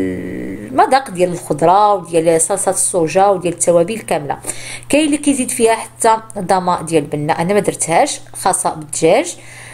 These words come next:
يعني الا عندكم ديروها، لا بغيتو مذاق احسن ولكم الاختيار. صافي، غادي نخلطو من الاحسن نقلبها في الطاوله اللي سلقت فيها، لان هاد المقله ما استوعبتش، خصوصاً انا درت خمسمية غرام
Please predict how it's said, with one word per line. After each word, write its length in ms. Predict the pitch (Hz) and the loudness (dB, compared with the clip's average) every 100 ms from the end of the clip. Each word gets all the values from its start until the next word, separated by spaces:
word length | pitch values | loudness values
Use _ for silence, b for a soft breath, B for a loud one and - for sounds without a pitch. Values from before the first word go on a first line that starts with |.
| B - | B -2
يعني 140 | 196 | 2
الا 120 | 202 | 4
عندكم 400 | 190 185 - 262 254 | 2 -2 0 0 0
ديروها، 680 | 196 269 202 160 180 240 226 | 0 4 4 4 4 4 2
لا 60 | |
بغيتو 300 | 180 170 175 | 0 -2 -2
مذاق 460 | 175 147 180 214 - | 0 4 2 2 -4
احسن 360 | 160 - 240 330 - - | -4 0 0 0 -4 0
ولكم 480 | 320 370 339 330 - | 2 2 0 -2 0
الاختيار. 560 | 220 226 - 151 - - - B B B | -2 -2 -4 -6 -8 -12 -16 B B B
صافي، 240 | 254 262 | 0 2
غادي 160 | 220 190 | 0 -2
نخلطو 440 | 180 190 214 214 | -4 -2 -2 0
من 80 | 175 | -2
الاحسن 500 | 170 180 - 190 190 | -2 -4 -2 -2 -4
نقلبها 580 | 190 247 240 180 190 208 | -4 -2 -2 2 4 2
في 100 | - | -2
الطاوله 500 | - 190 175 190 180 | -4 0 2 2 2
اللي 200 | 170 202 | -2 -4
سلقت 320 | - - - | -2 -4 -6
فيها، 440 | - 151 156 208 233 B B | -8 -6 0 0 -2 B B
لان 200 | - 180 | -2 0
هاد 160 | 170 170 | 0 -2
المقله 380 | 160 - 175 185 | -6 -4 0 0
ما 120 | 175 | 0
استوعبتش، 640 | - 165 139 160 233 - | -2 0 2 2 0 -2
خصوصاً 360 | - 185 - 214 | -2 -2 0 0
انا 120 | 202 | 0
درت 240 | 185 202 | 2 0
خمسمية 460 | - 180 - 196 240 - | -2 -4 -4 0 -2 0
غرام 300 | 175 196 277 | 2 2 0